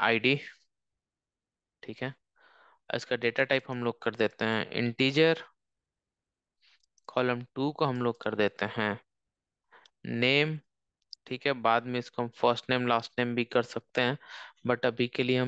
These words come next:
नेम ही छोड़ दिया और इसको हम लोग कर देते हैं varchar of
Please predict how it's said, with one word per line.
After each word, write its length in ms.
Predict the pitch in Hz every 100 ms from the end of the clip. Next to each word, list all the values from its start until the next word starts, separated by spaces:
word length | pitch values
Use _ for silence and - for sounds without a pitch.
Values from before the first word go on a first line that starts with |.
| 127
नेम 240 | 123 123 123
ही 100 | 139
छोड़ 240 | - 131
दिया 180 | 123 143
और 60 | 139
इसको 240 | 123 -
हम 140 | 127 127
लोग 180 | 120
कर 140 | - 113
देते 280 | 110 - 110
हैं 80 | 107
varchar 580 | 113 117 - 131 135 135 - _ _ _ _ _ _ _ _ _ _ _ _ _ _ _ _ _ _
of 200 | 156 135